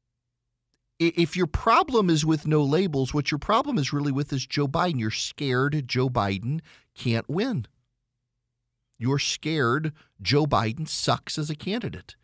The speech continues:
The whole reason No Labels is out there is because, uh, they recognize there is a large part of the public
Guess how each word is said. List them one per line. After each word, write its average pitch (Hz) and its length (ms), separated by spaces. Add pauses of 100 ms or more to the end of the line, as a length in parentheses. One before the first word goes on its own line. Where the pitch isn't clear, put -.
(340)
The 139 100
whole 175 240
reason 135 640
No 131 120
Labels 147 500
is 151 160
out 208 200
there 113 180
is 127 80
because, 135 400 (360)
uh, 123 300
they 139 200
recognize 131 680
there 131 140
is 131 100
a 131 100
large 120 420
part 139 200
of 127 60
the 117 40
public - 520